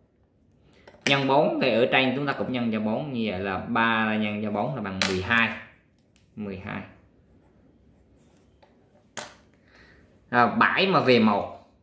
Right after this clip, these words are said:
Bảy về một có phải là bảy ta chia bảy không? Bảy chia bảy là bằng một. Nè. Như vậy chỗ này là chúng ta cũng chia bảy.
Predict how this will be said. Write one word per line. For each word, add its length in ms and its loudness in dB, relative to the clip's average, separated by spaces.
Bảy 200 2
về 120 6
một 260 2
có 60 0
phải 160 2
là 80 2
bảy 340 0
ta 60 -6
chia 120 0
bảy 220 0
không? 140 -4
Bảy 200 0
chia 140 0
bảy 180 2
là 60 -2
bằng 200 -6
một. 180 -8
Nè. 240 -4
Như 120 6
vậy 220 8
chỗ 120 2
này 280 4
là 200 2
chúng 140 -4
ta 200 2
cũng 120 -2
chia 160 -4
bảy. 220 -2